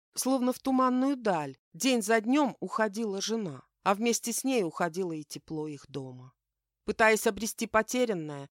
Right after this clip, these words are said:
он всё чаще оставался в гостях у прекрасной Елены.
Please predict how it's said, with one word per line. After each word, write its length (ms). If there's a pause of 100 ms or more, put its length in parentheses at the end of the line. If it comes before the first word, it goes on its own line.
(100)
он 140
всё 220
чаще 380
оставался 560
в 60
гостях 480
у 40
прекрасной 640
Елены. 600